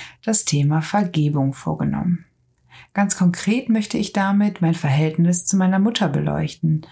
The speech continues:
reflektieren und vielleicht sogar den Kontakt wieder aufnehmen. Der ist vor circa anderthalb Jahren nach einem konkreten Zwischenfall, aber vor allem auch nach Jahren von emotionalen Auseinandersetzungen komplett abgebrochen.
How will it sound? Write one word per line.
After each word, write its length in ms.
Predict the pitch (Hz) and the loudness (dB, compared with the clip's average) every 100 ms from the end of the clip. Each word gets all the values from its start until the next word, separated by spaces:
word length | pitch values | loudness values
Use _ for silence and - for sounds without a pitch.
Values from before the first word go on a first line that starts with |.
| - - - | -20 -20 -12
reflektieren 1040 | - 180 180 175 - 240 240 240 254 254 247 | -4 -2 0 -2 0 0 2 2 2 0 0
und 140 | 202 | 0
vielleicht 360 | 175 156 151 - | 2 0 0 -2
sogar 300 | 185 196 196 | -2 0 2
den 140 | 208 | 2
Kontakt 440 | 208 214 135 127 - | 0 0 0 -4 -4
wieder 300 | 160 - 160 | -2 -2 -4
aufnehmen. 540 | - 180 175 175 160 _ _ _ - - - - | -2 -2 0 0 -4 _ _ _ -18 -16 -16 -8
Der 120 | 214 226 | -4 0
ist 140 | 240 | 0
vor 140 | 240 | 0
circa 360 | 233 208 202 196 | 0 -2 -2 -2
anderthalb 540 | 180 202 220 165 156 | 0 0 0 -2 -2
Jahren 400 | 147 139 170 196 | -2 0 0 2
nach 160 | 185 175 | 2 2
einem 220 | 165 165 | 2 0
konkreten 540 | 170 156 - 196 185 165 | 0 -2 -2 -4 -2 -2
Zwischenfall, 840 | - 190 220 208 214 208 220 220 _ - - - - - _ - | 0 0 0 0 0 0 -2 -6 _ -20 -20 -18 -20 -20 _ -2
aber 160 | 180 | -2
vor 200 | 185 196 | 0 0
allem 340 | 185 202 208 - | 0 2 2 2
auch 380 | 185 185 - | -2 -2 -2
nach 180 | 180 175 | 0 0
Jahren 500 | 170 165 190 202 196 | 0 0 2 2 2
von 360 | 180 175 170 - | 0 0 0 2
emotionalen 720 | 180 180 185 175 160 165 165 | 2 2 0 0 2 2 0
Auseinandersetzungen 1300 | - - 147 147 160 156 160 - 170 160 165 165 160 | 0 0 2 2 2 0 -2 0 0 2 2 0 -4
komplett 400 | - 214 185 175 | -4 -2 -2 -2
abgebrochen. 760 | 170 165 156 165 170 - 190 | -4 -4 -6 -4 -4 -6 -16